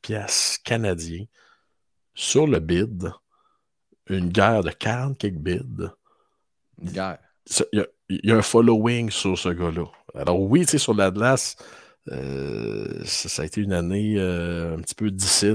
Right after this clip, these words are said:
Speaker 1: là, pour Zegras, mais ce gars-là est encore excessivement, mais excessivement populaire auprès des collectionneurs. Et je pense qu'il y a une, une petite question de fibre patriotique, là, euh,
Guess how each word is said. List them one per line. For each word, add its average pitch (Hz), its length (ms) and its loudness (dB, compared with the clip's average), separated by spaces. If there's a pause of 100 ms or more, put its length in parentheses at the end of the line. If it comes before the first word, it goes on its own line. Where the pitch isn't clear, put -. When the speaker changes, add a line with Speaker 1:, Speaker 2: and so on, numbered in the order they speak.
(120)
Speaker 1:
là, 104 100 -4
pour 85 180 -6
Zegras, 87 480 -4 (1200)
mais 87 140 -4
ce - 120 -4
gars-là 87 180 0
est - 140 -2
encore 92 300 -2 (120)
excessivement, 95 920 -2
mais - 220 -6
excessivement 107 920 0
populaire 90 800 -4 (420)
auprès 95 420 2
des 107 200 2
collectionneurs. 95 960 2 (360)
Et - 120 -12
je - 80 -10
pense 90 240 0
qu'il 82 160 -8
y 85 60 -6
a 78 40 -6
une, 71 340 -8 (140)
une 92 80 -16
petite - 200 -8
question 98 280 0
de 95 100 0
fibre 85 800 -4
patriotique, 101 840 2
là, 92 280 -2
euh, 85 120 0